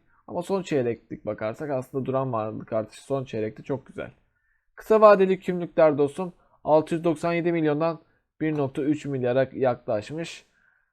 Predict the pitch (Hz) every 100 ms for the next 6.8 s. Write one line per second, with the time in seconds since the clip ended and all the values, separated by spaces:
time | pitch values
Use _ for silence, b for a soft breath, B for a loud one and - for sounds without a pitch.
0 | _ _ 202 196 196 196 170 165 180 175
1 | 131 110 151 - - 123 120 131 131 104
2 | _ _ _ _ _ - 143 139 110 104
3 | 127 135 139 123 131 135 131 127 139 131
4 | 139 139 123 117 107 113 110 110 113 120
5 | 123 120 - 120 113 113 117 120 120 -
6 | 135 127 117 110 110 113 156 156